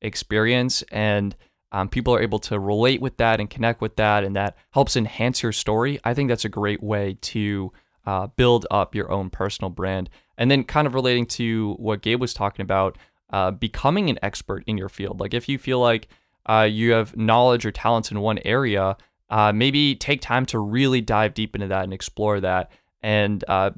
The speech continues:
become, uh, become an expert. And we actually have a podcast talking about what it means to be an expert, and, uh, we dive more into that topic, which you can take a listen to. But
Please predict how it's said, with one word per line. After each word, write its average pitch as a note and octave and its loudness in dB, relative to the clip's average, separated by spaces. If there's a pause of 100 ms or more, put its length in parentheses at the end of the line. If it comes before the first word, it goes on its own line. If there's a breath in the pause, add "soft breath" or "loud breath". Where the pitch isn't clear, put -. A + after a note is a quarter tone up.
become, C3 0
uh, A2 -6
become C#3+ 0
an D#3+ 0
expert. C3+ 0
And G2+ -2
we A2+ 2
actually B2 -2
have C#3 0
a E3+ -2
podcast - -6
talking G2+ -2
about F#2+ -2 (220 soft breath)
what A#2+ 2
it A2+ 0
means A2+ -2
to - -10
be G#2+ -2
an F2+ -4
expert, G2+ -4
and, G2 -6 (300 soft breath)
uh, G2+ 2
we A2 0
dive G#2+ 4 (220)
more A#2+ 4
into A#2+ -2
that G#2+ 2
topic, G#2 -2
which G#2 -4
you A2 -4
can G#2+ -8
take G#2 -8
a - -6
listen A#2 -2
to. G2 -10
But G2 -6